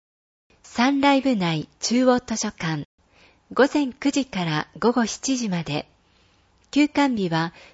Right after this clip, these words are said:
祝日を除く月曜日。電話三四三三一一。なお、サンライブおよび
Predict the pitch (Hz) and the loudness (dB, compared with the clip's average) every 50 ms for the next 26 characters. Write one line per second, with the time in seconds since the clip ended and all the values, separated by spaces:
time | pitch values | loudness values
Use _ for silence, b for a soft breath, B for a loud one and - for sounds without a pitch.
0 | B B - - - - 254 247 285 285 - - - 262 262 247 226 226 220 - | B B -14 -8 -2 -2 0 2 2 0 0 0 0 0 0 2 0 -2 -2 -4
1 | 214 - _ - 196 190 - - - _ - 170 165 - - 214 214 214 202 185 | -6 -8 _ 0 0 0 0 -2 -6 _ -6 -6 -6 -6 -4 -2 0 2 2 0
2 | 165 - 147 147 - _ _ _ _ _ _ _ _ _ _ _ _ _ - 208 | -2 -6 -8 -10 -10 _ _ _ _ _ _ _ _ _ _ _ _ _ 2 2
3 | 226 247 240 226 208 214 202 202 190 - b b b b b b - - 214 226 | 2 2 2 0 0 2 2 2 0 -4 b b b b b b -2 0 2 2
4 | 254 254 240 240 233 220 180 151 - _ _ _ _ _ _ _ - - - 220 | 2 0 0 0 0 0 -2 -4 -10 _ _ _ _ _ _ _ -10 -2 0 0
5 | 262 277 - - - 262 262 247 185 151 - _ _ _ _ - 143 - - - | 0 0 -4 -6 -4 -4 -2 -2 -4 -6 -10 _ _ _ _ -12 -12 -8 -4 -2
6 | 190 190 180 - - - 156 151 - _ _ _ _ _ _ b b b b b | -2 -2 -2 -4 -8 -8 -6 -6 -6 _ _ _ _ _ _ b b b b b
7 | b b b b b b - 214 226 226 202 185 185 190 B B B B B B | b b b b b b 2 4 4 4 4 2 0 -4 B B B B B B
8 | - - 226 262 277 277 277 277 254 220 175 165 165 160 - _ _ _ _ _ | -2 0 0 2 2 0 0 0 0 0 -2 -2 -4 -4 -4 _ _ _ _ _
9 | _ - - 233 233 220 196 170 170 165 165 - | _ 0 2 4 4 4 2 0 -2 -4 -4 -6